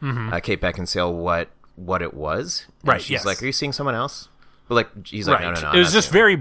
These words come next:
Speaker 1: poorly written and
Speaker 2: Yeah.
Speaker 1: hard to understand.
Speaker 2: And it, it, like, the, for the first, you know, twenty, thirty minutes of the movie, you don't realize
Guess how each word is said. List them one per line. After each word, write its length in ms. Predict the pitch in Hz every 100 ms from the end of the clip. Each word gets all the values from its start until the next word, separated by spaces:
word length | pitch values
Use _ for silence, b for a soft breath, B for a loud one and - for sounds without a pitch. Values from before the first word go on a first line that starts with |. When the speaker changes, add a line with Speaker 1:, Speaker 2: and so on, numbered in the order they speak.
| -
Speaker 1:
poorly 420 | - 151 160 156
written 480 | 117 113 131 151 170
and 140 | 139 117
Speaker 2:
Yeah. 60 |
Speaker 1:
hard 160 | 135 123
to 80 | 131
understand. 720 | 110 104 - - 95 85 98 -
Speaker 2:
And 240 | 117 117
it, 240 | - 127 123
it, 420 | - 120 104 - - _ 90
like, 320 | 104 104 - - B B -
the, 140 | - 120
for 160 | -
the 80 | 110
first, 420 | - 127 120 -
you 60 | 127
know, 120 | 87
twenty, 260 | 71 98 92
thirty 200 | 101 92
minutes 220 | 90 85
of 60 | 87
the 60 |
movie, 200 | 87 85
you 100 | 80
don't 300 | 76 87 85 - -
realize 760 | 65 85 85 98 98 90 -